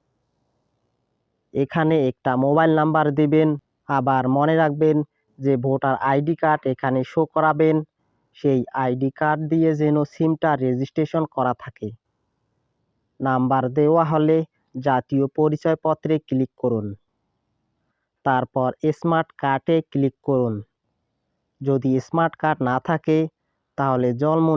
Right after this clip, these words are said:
নিবন্ধনে ক্লিক করুন। আমাদের সবার ভোটার আইডি কার্ড আছে, তাই আমি স্মার্ট কার্ডে ক্লিক করলাম। এখন ভোটার আইডি কার্ডের শেষ চার ডিজিট লিখুন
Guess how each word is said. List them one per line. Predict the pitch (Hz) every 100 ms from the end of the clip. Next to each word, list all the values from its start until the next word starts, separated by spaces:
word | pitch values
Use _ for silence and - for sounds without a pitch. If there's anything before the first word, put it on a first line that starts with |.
| 143
নিবন্ধনে | 131 151 160 160 165 156
ক্লিক | - 131 - -
করুন। | 120 113 104 _ _ _ _ _ _ _ _ -
আমাদের | 127 131 123 127 -
সবার | 165 165 160 139
ভোটার | 127 123 131 156 147
আইডি | 160 170 -
কার্ড | 160 143
আছে, | 123 - 110 104 _ _ _ _ _ _ _ _ _ -
তাই | 151 160
আমি | 160 160 131 -
স্মার্ট | 147 139 - -
কার্ডে | 151 151 165 151
ক্লিক | 151 139 -
করলাম। | 131 120 113 104 - _ _ _ _ _ _ _ _ _ _ _ _ -
এখন | 151 147 143 120
ভোটার | 135 135 139 117 143
আইডি | 143 160 160
কার্ডের | 160 156 160 156 -
শেষ | - 135 - -
চার | 160 160 151
ডিজিট | 151 151 160 _ _ _
লিখুন | 151 151 -